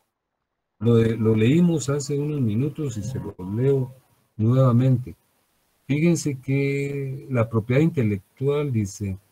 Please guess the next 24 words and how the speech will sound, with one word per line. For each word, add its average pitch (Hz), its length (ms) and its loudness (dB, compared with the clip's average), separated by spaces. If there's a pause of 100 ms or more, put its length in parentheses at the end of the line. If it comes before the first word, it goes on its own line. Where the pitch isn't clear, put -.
(340)
"La 113 240 2
propiedad 120 420 2
intelectual 160 760 4
expuesta 143 520 -2
de 117 40 4
manera 113 360 2
inte-, 120 200 -2
eh, 98 400 -6
elemental 98 680 0 (300)
es 120 200 2
el 160 140 2
conjunto 139 520 2
de 113 140 6
derechos 123 460 0
y 113 40 0
facultades 107 720 0 (280)
morales 120 600 4
y 107 60 0
patrimoniales 104 880 0
que 107 140 -6
se 98 180 -6
reconocen 110 680 -4
al 90 140 -8
autor 87 460 0